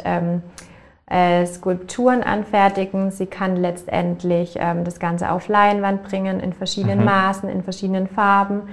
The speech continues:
Speaker 1: aber sie hat immer wieder diese Wiedererkennbarkeit. Und das ist so wichtig. Und das ist eigentlich das Quality Management, was wir machen, dass wir genau solche Künstler suchen, die
Speaker 2: Mhm.
Speaker 1: dann eben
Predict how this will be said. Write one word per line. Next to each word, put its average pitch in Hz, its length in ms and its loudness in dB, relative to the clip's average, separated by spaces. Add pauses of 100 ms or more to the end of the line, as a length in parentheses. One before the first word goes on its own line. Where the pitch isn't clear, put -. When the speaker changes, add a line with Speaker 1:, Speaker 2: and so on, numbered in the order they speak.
(220)
Speaker 1:
aber 190 120 -2
sie 202 100 0
hat 196 100 0
immer 226 240 2
wieder 202 160 2
diese 196 300 0
Wiedererkennbarkeit. 175 1000 -2 (380)
Und 185 160 -4
das 196 200 2
ist - 260 -8
so 180 160 -4
wichtig. 175 380 -6
Und 180 120 -4
das 185 100 0
ist 190 140 -4
eigentlich 190 260 -2
das 185 140 -10
Quality 196 420 -2
Management, 190 520 -4
was 175 180 -6
wir 180 160 -2
machen, 196 400 -2 (340)
dass 190 200 -4
wir 185 100 -2
genau 185 400 2
solche 202 400 -2
Künstler 190 480 -4
suchen, 233 560 -2 (340)
die 156 160 -2
Speaker 2:
Mhm. - 160 0
Speaker 1:
dann 196 440 2
eben 208 540 0